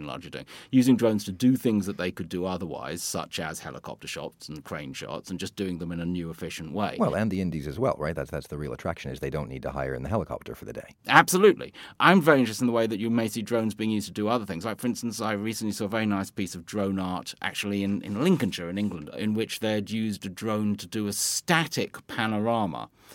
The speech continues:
Speaker 1: standing next to, or flying next to a beautiful church spire from which a famous nineteenth century panorama had been sketched and painted. And they were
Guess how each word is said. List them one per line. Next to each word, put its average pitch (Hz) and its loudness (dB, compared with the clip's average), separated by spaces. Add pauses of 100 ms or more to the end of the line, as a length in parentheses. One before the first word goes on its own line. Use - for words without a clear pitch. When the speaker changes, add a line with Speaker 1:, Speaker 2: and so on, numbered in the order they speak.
Speaker 1:
standing 110 0
next - 0
to, 71 -8
or 71 -8 (120)
flying 95 -2 (240)
next 120 0
to 110 0
a 104 0
beautiful 101 -4
church - -2
spire 101 -2
from 95 -4
which 95 -4
a 95 -2 (120)
famous 101 -2
nineteenth 104 -4
century 85 -10
panorama 78 -8
had 82 -14
been 82 -8
sketched - -8
and - -16
painted. - -14
And 90 -4
they 101 0
were 104 -4